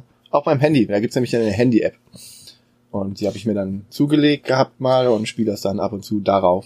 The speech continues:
Denn ich besitze sonst, glaub ich, nur Pandemie, die Heilung.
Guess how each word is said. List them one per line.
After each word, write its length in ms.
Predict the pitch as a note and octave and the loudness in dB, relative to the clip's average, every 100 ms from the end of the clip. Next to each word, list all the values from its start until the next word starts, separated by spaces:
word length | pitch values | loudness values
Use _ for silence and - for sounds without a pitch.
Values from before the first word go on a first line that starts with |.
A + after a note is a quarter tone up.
| - | -8
Denn 180 | - F#2 | -8 -6
ich 140 | F2+ - | -8 -4
besitze 600 | G#2+ B2 - D#3+ D#3 C#3+ | -2 -2 0 2 2 2
sonst, 320 | G#2+ G2+ F#2 | 2 0 0
glaub 160 | C#3+ C3+ | 0 0
ich, 80 | C3+ | 0
nur 160 | B2+ | -2
Pandemie, 400 | - B2 B2 A#2+ | 0 0 0 0
die 140 | A2+ G#2 | 0 0
Heilung. 480 | F#2 G2+ G2+ A2 | 0 -2 -4 -12